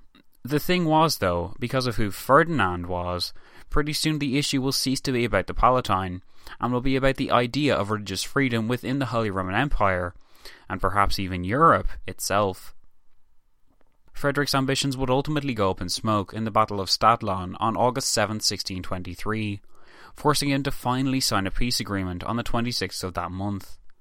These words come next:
Interestingly, this move towards peace that James had campaigned so long for on Frederick's behalf and then to Frederick's face meant nothing here, because in a curious twist, the three-month period set down by which peace negotiations were to be conducted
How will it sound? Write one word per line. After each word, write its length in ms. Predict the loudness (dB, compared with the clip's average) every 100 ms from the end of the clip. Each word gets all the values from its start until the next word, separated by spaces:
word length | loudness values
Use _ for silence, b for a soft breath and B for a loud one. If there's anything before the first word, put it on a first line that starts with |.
| -20 b b b b b b b b -10
Interestingly, 1000 | -4 -2 4 4 4 0 -6 -4 -6 -8 -12
this 400 | -8 0 2 2
move 300 | 2 0 2
towards 280 | 2 2 0
peace 380 | -4 -4 -4
that 160 | -4 -2
James 260 | 0 0 0
had 120 | -4
campaigned 520 | -2 0 2 2 2
so 220 | 2 4
long 300 | 6 4 4
for 280 | -2 -2 -2
on 120 | -2
Frederick's 360 | -2 -2 -2 -4
behalf 520 | -2 6 6 6 4
and 180 | 0 2
then 160 | 0 -2
to 60 |
Frederick's 440 | 0 -2 -2 -6 -2
face 420 | 0 2 0 -4 B B B B
meant 240 | -2 -2
nothing 360 | -2 -2 -2 -6
here, 460 | -4 -2 -2 -2 -6 -10 -12 -18 -16 B
because 240 | -4 -2
in 60 | -2
a 40 |
curious 400 | 0 2 2 2
twist, 480 | 2 4 4 0 -4 -8 b
the 80 | 0
three-month 420 | 4 4 4 2
period 340 | 2 2 2 0
set 320 | 0 0 2
down 380 | 2 2 0 0
by 140 | 2
which 220 | 2 0
peace 220 | 0 0
negotiations 720 | -2 -2 -2 -2 -2 -2 -6
were 120 | -6 -6
to 80 |
be 120 | -8 -8
conducted 540 | -6 -4 -4 -6 -8